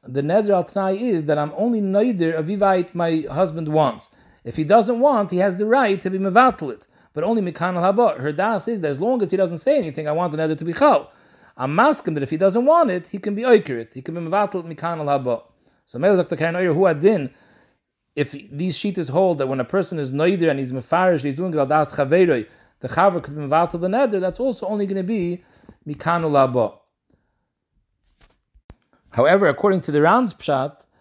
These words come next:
this whole kasha doesn't start, because there's no din of neder al tanai fakir. It's a gzeres hakos of the Baal could be made for neder ishtoi. We're saying, Pinchas says that the Torah only was mezaka the Baal with this chus because the wife is neder al daitoi.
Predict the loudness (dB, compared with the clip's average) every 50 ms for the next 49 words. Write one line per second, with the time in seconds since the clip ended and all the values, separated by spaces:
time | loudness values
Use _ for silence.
0 | _ _ _ -16 -8 -2 0 0 0 0 0 0 0 0 -2 -4 -4 -4 -4 -4
1 | 0 4 4 4 4 4 0 -4 -12 _ _ _ _ _ _ _ -14 -6 -6 -4
2 | -4 -4 -4 -2 -2 0 0 -2 -4 -2 0 0 0 0 -2 -2 -2 -2 -2 -2
3 | 0 0 0 -2 -2 -4 -6 -6 -6 -6 -6 -8 -6 -2 0 0 0 0 -2 -4
4 | -6 -2 0 0 2 2 0 0 -2 2 4 4 4 4 2 -2 -4 -4 0 2
5 | 4 4 6 4 2 0 -2 -8 -8 -8 -6 -6 -6 -6 -6 -6 -8 -6 -6 -6
6 | -4 -4 -6 -6 -4 -6 -6 -6 -8 -12 _ _ _ _ _ _ _ _ _ _
7 | _ _ -6 -6 -4 -2 -2 -2 0 0 -2 0 0 0 0 0 -4 -4 2 6
8 | 6 6 6 4 0 -4 -4 -6 -6 -2 -2 0 0 0 -2 -2 -4 -4 -2 -2
9 | -4 -4 -4 -4 -2 -2 -2 -2 -2 -4 -6 -6 -2 0 0 0 0 0 -2 -2
10 | -4 -4 -6 -8 -6 -2 4 4 4 4 4 0 -6 -12 _ _ _ _ _ _
11 | _ _ _ _ _ _ -14 -12 -10 -2 2 6 6 6 6 6 0 -4 -10 -16
12 | -20 _ _ _ _ -8 -8 -4 0 0 2 2 2 0 -2 -4 -6 -6 -4 -2
13 | -2 -2 -2 0 0 0 0 2 2 2 2 2 0 -4 -10 -14 -14